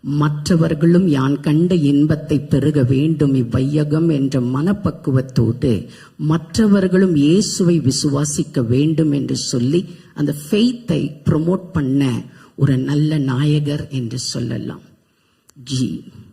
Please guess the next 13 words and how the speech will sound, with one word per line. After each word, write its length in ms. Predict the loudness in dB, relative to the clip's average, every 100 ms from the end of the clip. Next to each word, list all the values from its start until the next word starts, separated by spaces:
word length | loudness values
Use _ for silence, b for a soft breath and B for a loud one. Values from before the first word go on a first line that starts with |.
| _ b b b b b _ 0
he 20 |
was 440 | 2 2 -2 -4
a 140 | -6 -2
good 180 | -4 -4
Christian. 640 | -6 -8 -8 -8 -6 -6 -8 -12 B B B _ _
நல்ல 680 | -4 0 2 2 2 0 0 -4 -10 -6
ஒரு 180 | -2 0 -2
கிறிஸ்தவன், 760 | -6 -8 -8 -6 -2 -2 -2 -8 -20 _ _ _ _ _ _
நல்லதொரு 1040 | -4 0 2 2 2 0 0 0 2 0 -2 -6 -12 -20 _ _ _ _
ஹியூமன் 560 | -12 0 4 6 4 4
பீயிங், 260 | 4 4 4
a 200 | 0 2
good 320 | 2 2